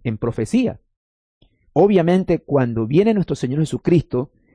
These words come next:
y obviamente establece la doctrina para la iglesia por medio de sus apóstoles y profetas del Nuevo Testamento, podemos entender, y obviamente esto que estaba todavía oculto,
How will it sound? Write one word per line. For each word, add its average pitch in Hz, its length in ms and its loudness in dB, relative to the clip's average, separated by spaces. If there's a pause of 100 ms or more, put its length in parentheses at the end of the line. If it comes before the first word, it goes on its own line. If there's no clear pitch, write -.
(180)
y 117 120 -4
obviamente 175 640 0
establece 131 960 2
la 123 200 0
doctrina 175 560 -2
para 131 200 0
la 117 80 -2
iglesia 127 420 0
por 113 220 -4
medio 139 220 0
de 175 40 0
sus 147 160 -6
apóstoles 120 640 -2
y 120 40 -4
profetas 143 560 -2
del 127 80 -2
Nuevo 151 200 -2
Testamento, 143 600 -4 (400)
podemos 233 560 4
entender, 131 800 0
y 123 140 -2
obviamente 196 640 0
esto 214 520 0
que - 80 -4
estaba 196 480 2
todavía 160 440 2
oculto, 147 680 0